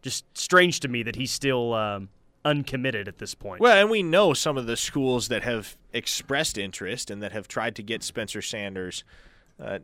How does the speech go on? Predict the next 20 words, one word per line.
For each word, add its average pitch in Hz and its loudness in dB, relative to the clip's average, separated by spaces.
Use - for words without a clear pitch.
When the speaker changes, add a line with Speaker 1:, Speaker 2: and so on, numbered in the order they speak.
Speaker 2:
in 127 -4
their 123 0
program 135 -2
and 117 -4
have 107 -12
gotten 120 0
him 117 -6
on 117 -6
campus 117 -4
for 110 -8
visits. 104 -6
I, 123 -4
I 170 2
think 240 -6
you 202 4
almost 190 4
have 156 0
to 165 -6
consider 131 -2
Auburn 127 0